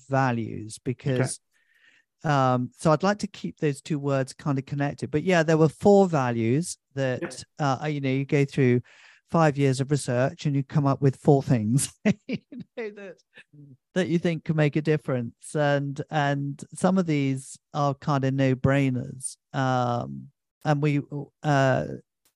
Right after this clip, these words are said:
Speaker 1: so we've got four, what we call positive mindsets, and we've got four negative mindsets. So of the people that I interviewed, less than ten percent of salespeople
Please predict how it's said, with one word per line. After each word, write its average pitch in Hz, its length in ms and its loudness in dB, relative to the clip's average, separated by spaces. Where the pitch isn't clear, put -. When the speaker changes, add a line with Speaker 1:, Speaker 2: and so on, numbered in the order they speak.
Speaker 1:
so 139 200 -2
we've 143 100 0
got 151 220 2
four, 160 280 4
what 139 180 0
we 143 60 -8
call 139 160 -2
positive 151 560 0
mindsets, 120 640 -2
and 151 100 -2
we've 135 80 2
got 135 220 0
four 135 320 4
negative 127 540 -2
mindsets. 110 500 -4
So - 520 -6
of 190 180 2
the 208 80 4
people 190 380 4
that 151 160 4
I 147 220 4
interviewed, 139 520 0
less 135 220 0
than 139 220 -6
ten 165 260 -2
percent 139 760 -8
of 135 120 0
salespeople 123 1120 0